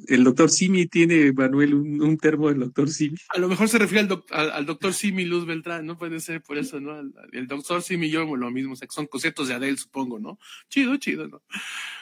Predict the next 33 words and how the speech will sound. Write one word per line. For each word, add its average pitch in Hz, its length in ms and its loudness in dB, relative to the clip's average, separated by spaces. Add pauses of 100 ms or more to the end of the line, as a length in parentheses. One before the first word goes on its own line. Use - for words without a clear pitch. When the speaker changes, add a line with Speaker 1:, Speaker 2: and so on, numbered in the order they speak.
(160)
Speaker 2:
Gracias, 143 420 2
Luz. 139 280 4
Y 127 80 -2
leo 160 200 4
por 160 100 2
acá 160 300 2
también 151 200 -2
a 156 40 0
Eric 151 180 -2
Martín, 135 380 -2
que 143 80 -2
dice, 139 340 0
"Lo 139 120 -2
más 202 180 2
cercano 240 280 2
al 247 100 2
terror 185 320 -2
para 185 180 0
mí 170 220 2
estos 156 300 -4
días 202 320 -2
fue 190 140 -2
seguir 185 300 -2
jugando 175 380 -6
el 185 40 -6
videojuego 165 420 -2
de 147 120 -2
Days 151 320 -4
Gone". 113 240 -12 (280)
¿Lo 143 80 -10
has - 60 -8
jugado, 185 260 -6
Emma? 202 200 -4